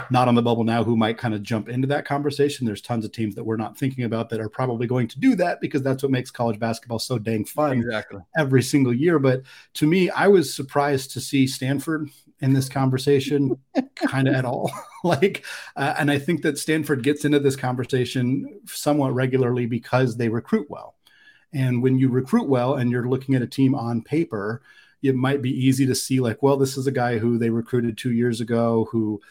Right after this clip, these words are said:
Speaker 1: you know, hasn't quite panned out, but maybe he breaks out as a junior and this is an incoming freshman who's gonna be great. And it can be kinda easy to, to put all that together on paper and think, "Hey, this is really gonna work out." But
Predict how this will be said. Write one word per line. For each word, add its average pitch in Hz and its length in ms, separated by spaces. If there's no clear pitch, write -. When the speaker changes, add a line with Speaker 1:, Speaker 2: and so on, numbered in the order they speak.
Speaker 1:
you 120 60
know, 117 100
hasn't 127 280
quite 131 220
panned 123 260
out, 123 160
but 110 80
maybe 117 220
he 117 80
breaks 110 340
out 113 160
as 104 80
a 104 80
junior 196 400
and 147 140
this 131 160
is - 80
an 117 80
incoming 110 340
freshman 160 380
who's 147 100
gonna 151 140
be 147 100
great. 143 300
And 127 100
it 135 80
can 131 120
be 135 100
kinda 160 220
easy 135 340
to, 113 200
to 143 80
put 156 220
all 147 100
that 143 220
together 127 400
on 110 100
paper 135 300
and 117 120
think, 113 220
"Hey, 156 220
this 113 200
is 147 140
really 131 160
gonna 117 160
work 117 240
out." 123 240
But 117 220